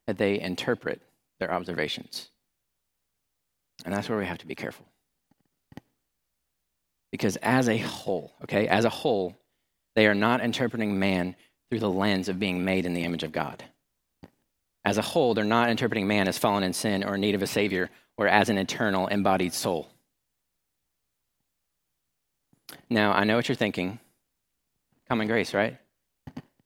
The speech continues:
Isn't there common grace through these things? There's common grace in psychiatry and psychology and all these things, right?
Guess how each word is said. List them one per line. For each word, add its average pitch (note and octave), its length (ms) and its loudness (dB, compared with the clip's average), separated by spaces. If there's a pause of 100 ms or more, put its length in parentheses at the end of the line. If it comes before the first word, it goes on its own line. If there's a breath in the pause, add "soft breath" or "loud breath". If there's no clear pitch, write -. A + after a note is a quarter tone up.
(120)
Isn't A#2+ 160 0
there A#2+ 100 0
common A2 280 -2
grace G2 260 -4
through A#2+ 120 -4
these A#2 140 -4
things? B2+ 380 -8 (720)
There's - 80 -14
common G#2 180 -6
grace E2 180 -6
in F#2+ 80 -10
psychiatry E2+ 500 -4
and F2+ 80 -8
psychology F#2+ 460 -4
and F#2 100 -6
all F#2+ 60 -4
these F#2+ 100 -6
things, G2 160 -8
right? - 180 -10